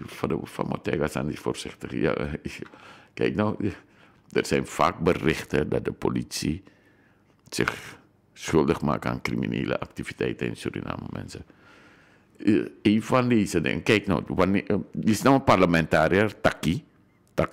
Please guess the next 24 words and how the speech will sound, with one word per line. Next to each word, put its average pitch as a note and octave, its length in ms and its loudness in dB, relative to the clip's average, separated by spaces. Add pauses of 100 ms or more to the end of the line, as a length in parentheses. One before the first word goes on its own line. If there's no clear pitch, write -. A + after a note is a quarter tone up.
(120)
eh, C2+ 440 0 (680)
Skoto, - 680 2
ik E2 140 4
gebruik C2+ 400 2
deze D2 240 0
medici, C2+ 500 -2 (300)
om, - 200 0
voldoende D2+ 400 0
in C#2 120 0
doodbrokken, B1+ 540 0
toch? - 260 -4 (200)
Isabi. - 440 -2 (600)
Nou, D#2 300 2
we F#2 160 2
arkief - 360 0
aan E2 180 0
burger, D2+ 500 2 (580)
maar D2 320 0
het - 180 -2
is - 160 0
een D2+ 160 2
hele F#2+ 380 4
rauwe F2 520 2
video E2 460 0